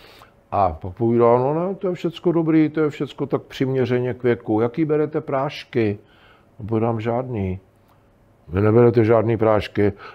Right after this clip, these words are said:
„Jo, jo, jo, jo, když mám alergii, tak si musím vzít proti alergii.“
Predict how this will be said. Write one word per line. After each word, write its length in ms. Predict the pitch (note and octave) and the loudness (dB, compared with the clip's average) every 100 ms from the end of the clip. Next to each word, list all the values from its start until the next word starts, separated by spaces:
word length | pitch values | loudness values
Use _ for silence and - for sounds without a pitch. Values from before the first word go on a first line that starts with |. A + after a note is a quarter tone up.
| - | 2
„Jo, 100 | F#3 | 4
jo, 200 | E3 D3 | 4 4
jo, 220 | C3 C#3 D3 | 4 0 0
jo, 200 | A#2+ B2 | 2 0
když 280 | A#2+ G#2+ | -2 -6
mám 180 | B2+ B2 - | -4 -4 -4
alergii, 480 | G2+ A2 G#2+ A2 | -2 -2 -2 -4
tak 180 | G#2 F#2+ | -4 -8
si 120 | - | -6
musím 300 | G2+ G2 G#2 | -6 -6 -6
vzít 240 | G2 A2+ G#2 | -6 -8 -8
proti 300 | G2 F#2 G2+ | -10 -8 -10
alergii.“ 420 | G2 G2 F2 | -10 -12 -12